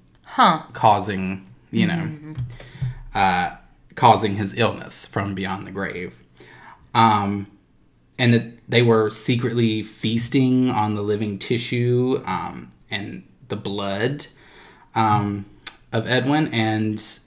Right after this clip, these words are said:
Speaker 2: they sort of persuaded him that if the offending corpse, um, and they did use the term vampire,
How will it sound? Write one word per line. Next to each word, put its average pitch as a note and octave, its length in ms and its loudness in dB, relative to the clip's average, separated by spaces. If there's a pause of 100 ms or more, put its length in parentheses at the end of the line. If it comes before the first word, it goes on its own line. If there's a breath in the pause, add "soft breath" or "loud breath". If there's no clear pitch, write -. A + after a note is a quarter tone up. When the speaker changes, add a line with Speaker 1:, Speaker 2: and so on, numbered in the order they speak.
(160)
Speaker 2:
they G#2+ 380 -2
sort A#2 200 -2
of A2+ 80 -4
persuaded G3 400 2
him B2 180 4
that G#2+ 160 0
if B2 200 0
the B2 120 2
offending C3+ 400 0
corpse, - 680 -2
um, G#2 460 -2 (520 loud breath)
and A2+ 120 4
they A#2+ 80 8
did A#2 220 2
use B2 160 2
the B2 80 0
term B2 320 0
vampire, G2+ 720 -2